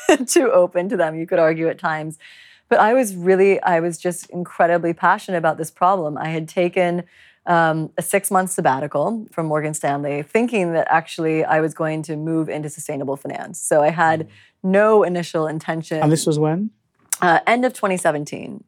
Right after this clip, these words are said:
Speaker 2: Okay, so very early even to be talking about, uh, sustainable
Speaker 1: Yeah,
Speaker 2: finance.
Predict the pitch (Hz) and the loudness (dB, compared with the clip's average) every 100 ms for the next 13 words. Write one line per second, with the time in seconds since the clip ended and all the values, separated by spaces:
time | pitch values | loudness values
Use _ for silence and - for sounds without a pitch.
0 | - - 135 - 131 165 156 147 139 139 | -4 2 4 4 4 6 6 6 6 4
1 | 117 104 101 104 113 - 127 107 120 107 | 2 -4 -6 -8 -6 -2 -2 -2 -8 -8
2 | 98 98 98 - - 92 - 123 - 104 | -10 -12 -12 -12 -12 -10 -10 -8 -8 -10
3 | 101 226 269 196 135 139 | -4 4 6 6 0 -10